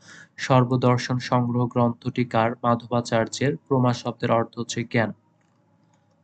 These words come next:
দুই হাজার বিশ সালের প্রশ্ন। ভারতীয় দর্শনে বৈদিক যুগের সময়কাল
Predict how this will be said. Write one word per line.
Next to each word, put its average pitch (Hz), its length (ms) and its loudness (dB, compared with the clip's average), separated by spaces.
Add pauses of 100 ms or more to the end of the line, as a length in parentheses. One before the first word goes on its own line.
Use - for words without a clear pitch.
(100)
দুই 127 80 2
হাজার 123 260 4
বিশ 131 280 0
সালের 117 220 2
প্রশ্ন। 127 480 -2 (600)
ভারতীয় 131 580 4
দর্শনে 127 540 2 (100)
বৈদিক 127 340 4
যুগের 131 260 2
সময়কাল 123 540 0